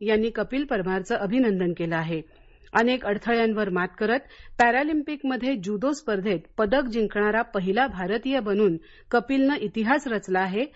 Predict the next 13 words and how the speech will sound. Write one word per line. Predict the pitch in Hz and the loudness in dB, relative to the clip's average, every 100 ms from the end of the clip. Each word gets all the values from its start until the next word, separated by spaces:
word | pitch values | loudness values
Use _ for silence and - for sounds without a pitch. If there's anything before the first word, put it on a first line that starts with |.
| - - | -20 -4
असं | 214 220 | -2 -2
त्यांनी | 202 214 247 214 175 | 0 2 2 2 0
आपल्या | 190 202 214 | -4 -2 -2
अभिनंदनपर | 190 185 262 277 254 247 254 254 | 0 2 2 2 0 -2 -2 -2
संदेशात | 214 180 175 175 226 | -2 -2 -2 -2 -4
म्हटलं | 202 170 170 | -2 -2 -2
आहे. | 165 165 151 - _ _ _ _ | -2 -2 -6 -12 _ _ _ _
उपराष्ट्रपती | 226 254 247 240 254 240 233 262 | 2 4 4 2 -4 -6 -4 -4
जगदीप | 233 185 175 185 | -2 -2 -2 -2
धनखड, | 175 175 175 220 269 - - - | -2 -4 0 -2 -2 -10 -10 0
पंतप्रधान | 240 247 233 226 240 240 | 2 2 0 -2 0 0
नरेंद्र | 202 190 180 | 2 2 0
मोदी | 185 202 214 180 160 | 2 2 2 -2 -4